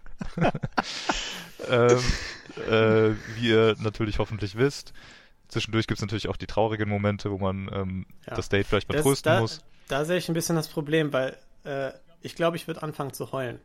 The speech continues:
Speaker 2: wenn Mufasa stirbt. Das ist mir früher schon immer passiert und ich weiß nicht, ob ich das abge-, abgelegt hab bis jetzt.
Speaker 1: Ja, aber dann, dann,
Speaker 2: Ja.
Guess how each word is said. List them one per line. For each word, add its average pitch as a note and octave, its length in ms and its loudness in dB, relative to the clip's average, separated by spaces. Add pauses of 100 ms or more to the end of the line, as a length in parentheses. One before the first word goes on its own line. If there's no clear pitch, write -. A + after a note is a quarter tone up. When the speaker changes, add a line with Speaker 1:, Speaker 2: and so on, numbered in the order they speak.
(240)
Speaker 2:
wenn C3 140 -4
Mufasa B2+ 500 -4
stirbt. - 360 -10
Das B2+ 80 -6
ist B2+ 120 -8
mir D3+ 120 0
früher D#3+ 300 0
schon D#3+ 180 -2
immer D#3 160 2
passiert D#3 440 0
und C#3+ 80 -2
ich B2+ 120 -6
weiß D3 260 0
nicht, C#3 140 -6
ob B2+ 80 2
ich - 100 2
das C3+ 180 -4
abge-, C3 400 -8
abgelegt A#2 480 -8
hab A#2+ 100 -8 (360)
bis - 200 -14
jetzt. A#2 220 -12 (2000)
Speaker 1:
Ja, C3 180 4
aber D3+ 160 2
dann, C3 200 0
dann, B2+ 180 2
Speaker 2:
Ja. B2 160 0